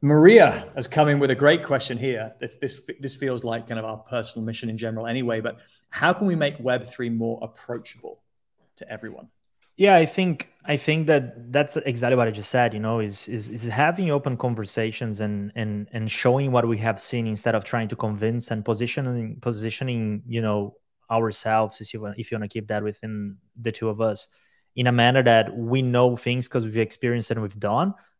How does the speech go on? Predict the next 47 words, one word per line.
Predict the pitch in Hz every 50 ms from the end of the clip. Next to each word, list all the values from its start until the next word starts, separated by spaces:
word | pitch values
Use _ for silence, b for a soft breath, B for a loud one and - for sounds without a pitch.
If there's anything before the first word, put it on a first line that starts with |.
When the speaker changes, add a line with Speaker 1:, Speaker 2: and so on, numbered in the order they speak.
| _ _
Speaker 2:
but | 113 120 123 139
we | 185 208
are | 175 127
far | - - - - - 117 113 120 127 127 120 117
from | - - 120 107
knowing | 110 107 107 107 101 98
all | 101 113 113
of | 104
it. | 104 - - -
We | 110 117 120
are | 120
far | 113 - - - - 113 110 113 120 123 117 117
from | 107 - 120 110
understanding | 110 110 107 101 101 - - - 110 104 104 104
all | 110 113
of | 110 110
it. | 101 104
We | 110 113 117
are | 117
far | 110 - - - - 113 110 117 117 120 120 113
from | - - 107 104
being | 104 104 104 104
experts. | 104 104 - - _ 110 107 - - - _ _ _ _ _ _ _ _ _ _
Like, | 127 127 127 123 110 95 - - - -
we | 127 127 135 143 160
are | 175 170
in, | 151 139 135
like, | 131 127 120 113 - -
early | 127 135 139 143 135 127
nineties | 120 117 117 127 139 147 143 - 131 117 113
right | 120 110 110
now, | 117 120 120 117 113 110
and | 113 113 113
we | 113
would | 120 123
be | 117 120 117
pretending | - 120 110 - - 117 117 123 123 120 120 110 -
to | - 127
know | 113 113 113 117 120 117 117 113 107
what | 107 110 107 113 113 113 113 - - -
this | - 110 117 107 101 104
whole | - - 127 120 117
internet | 123 127 127 - 135 123 123 135 135 131
is | 127
gonna | 127 139 131 127
be | 120 123 135
about. | 131 123 131 131 143 185 226